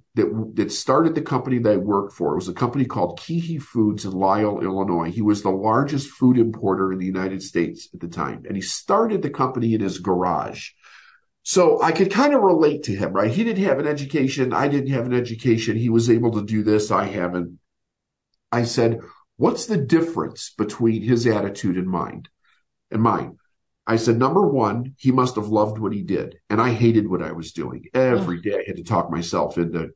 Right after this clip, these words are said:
Speaker 1: to going to work. Number two, he must have done a great job because he went from being in a garage, uh, in the suburb of Chicago to this, you know, this enormous company." And that there was something that he did that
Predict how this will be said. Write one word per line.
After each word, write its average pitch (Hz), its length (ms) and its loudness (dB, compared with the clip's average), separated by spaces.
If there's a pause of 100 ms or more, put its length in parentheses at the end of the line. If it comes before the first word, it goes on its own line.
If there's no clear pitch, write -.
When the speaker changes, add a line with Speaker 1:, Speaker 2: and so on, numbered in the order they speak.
(140)
Speaker 1:
to 92 80 -8
going 85 300 0
to 82 60 -6
work. 78 340 -4 (520)
Number 165 320 2
two, 104 540 2
he 127 80 4
must 156 220 2
have 131 100 2
done 123 140 2
a 113 40 2
great 110 260 2
job 101 480 -2 (280)
because 104 520 0
he 120 140 -2
went 123 220 2
from 107 280 -2
being 113 200 0
in 117 100 2
a 107 60 4
garage, 101 720 0 (520)
uh, 113 220 4
in 107 60 2
the 104 60 -2
suburb 120 360 4
of 104 100 0
Chicago 113 600 2
to 107 160 -6
this, 101 420 -4
you 117 120 2
know, 87 260 2
this 101 180 0
enormous 110 640 2
company." 104 540 -4 (640)
And 117 160 4
that 117 320 0 (460)
there 127 160 4
was 113 260 4
something 240 500 0
that 196 120 -2
he 143 240 -6
did 110 480 0
that - 320 -2